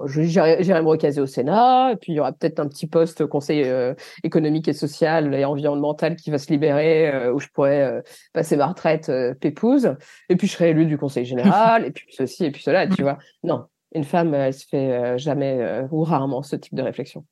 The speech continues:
Speaker 2: Alors Léa, je vois que l'heure tourne, donc, euh, il y a une dernière question que j'aimerais te poser avant les petites questions de la fin.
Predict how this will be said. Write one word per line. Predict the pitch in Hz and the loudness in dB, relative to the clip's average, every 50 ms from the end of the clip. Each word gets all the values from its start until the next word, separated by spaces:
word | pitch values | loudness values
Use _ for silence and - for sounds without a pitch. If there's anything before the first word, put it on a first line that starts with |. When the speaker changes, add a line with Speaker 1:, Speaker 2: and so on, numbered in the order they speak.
| _ _ - | _ _ 0
Speaker 2:
Alors | 185 170 170 | 2 2 4
Léa, | 175 196 196 190 208 - | 4 4 4 2 2 0
je | 180 175 | 0 2
vois | 175 165 208 214 | 2 2 2 0
que | - - 202 | 2 2 2
l'heure | 180 175 175 170 - | 2 2 2 0 -4
tourne, | - - 202 202 220 233 226 - | -6 -2 0 2 2 2 2 0
donc, | 180 165 160 - - - | -2 -2 -2 -4 -4 -2
euh, | 165 156 156 151 151 147 143 - - - - | -2 0 0 0 -2 -2 -2 -4 -6 -8 -4
il | - 175 | 0 2
y | |
a | 165 | 2
une | 156 160 151 | 4 4 4
dernière | 190 196 214 214 | 6 6 4 4
question | 214 - 196 214 208 | 2 2 2 4 4
que | 190 | 4
j'aimerais | 180 156 160 165 | 4 2 2 0
te | 165 - | -2 -2
poser | - 208 196 180 190 185 - | -2 -2 0 2 0 0 0
avant | 165 165 175 | 0 0 2
les | 175 165 | 2 0
petites | 165 - - - | -2 -6 -8 -4
questions | - 175 - - 190 175 | -4 -2 -2 0 2 2
de | 165 | 2
la | 156 151 | 2 0
fin. | - - 226 247 | 0 0 -2 -2